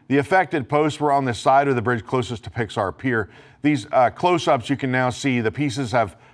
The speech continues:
uh, the, uh, they have that international orange covering, and they've been installed on a bridge,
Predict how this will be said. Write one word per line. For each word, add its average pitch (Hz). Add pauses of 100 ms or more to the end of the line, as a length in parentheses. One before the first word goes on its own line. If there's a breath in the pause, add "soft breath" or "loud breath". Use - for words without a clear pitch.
(100)
uh, 107
the, 113 (180)
uh, 123
they 113
have 131
that 123
international 139
orange 131
covering, 120 (240 loud breath)
and 123
they've 131
been 131
installed 147
on 165
a 135
bridge, 107